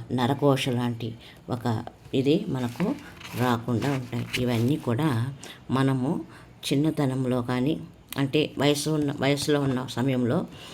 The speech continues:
వివాహమైన కొత్తలో కానీ, ఎ-, ఇరువైపుల వరకు ఎవరైనా సరే వయసులో ఉన్న కాలంలో స్త్రీ అయినా పురుషులైనా ఎన్నో తిర-, రకాలైన ఈ అవ-,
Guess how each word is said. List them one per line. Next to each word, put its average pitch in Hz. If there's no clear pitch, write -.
వివాహమైన 143
కొత్తలో 123
కానీ, 120
ఎ-, 147
ఇరువైపుల 165
వరకు 139
ఎవరైనా 139
సరే 123
వయసులో 156
ఉన్న 135
కాలంలో 131
స్త్రీ 156
అయినా 139
పురుషులైనా 135
ఎన్నో 147
తిర-, 127
రకాలైన 135
ఈ 147
అవ-, 131